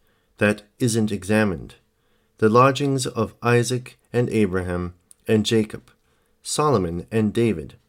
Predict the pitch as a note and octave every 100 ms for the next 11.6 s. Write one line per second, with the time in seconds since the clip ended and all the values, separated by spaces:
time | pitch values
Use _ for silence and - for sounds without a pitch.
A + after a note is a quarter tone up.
0 | _ _ _ - - A#2+ G#2 G#2+ F2 -
1 | A2+ A2 G2+ - _ _ _ _ - B2
2 | C3 B2+ C3 C3 A2 F2 - _ _ _
3 | - G#2 G2 A2 A2+ A2 G#2 - A#2 B2
4 | A#2+ A#2+ A2 A#2+ - B2 B2 - G#2+ D#2+
5 | F2 - _ _ _ _ _ - C3+ A2
6 | A2 A2+ G#2+ F2 E2 D#2+ G2 F#2+ D#2+ -
7 | F#2 G#2 G#2+ - - - _ _ _ _
8 | _ _ _ _ _ _ - C#3+ D3+ D3
9 | - - A#2+ D#2+ D2+ E2 - _ - A#2+
10 | G#2 G#2+ G#2+ - - - B2 G#2+ G#2 G2+
11 | - - A2 E2+ -